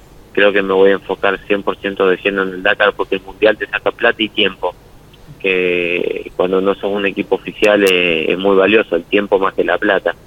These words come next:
Entonces me parece que me voy a enfocar cien por ciento de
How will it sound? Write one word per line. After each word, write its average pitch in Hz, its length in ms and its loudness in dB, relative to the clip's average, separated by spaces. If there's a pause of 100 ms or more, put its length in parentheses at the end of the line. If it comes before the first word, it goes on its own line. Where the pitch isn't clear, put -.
(500)
Entonces 90 960 0 (100)
me 90 180 -4
parece 98 260 0
que 101 60 0
me 95 80 -4
voy 98 120 2
a 95 40 0
enfocar 90 340 -2
cien 92 160 -4
por 90 140 -2
ciento 98 320 -2
de 87 100 2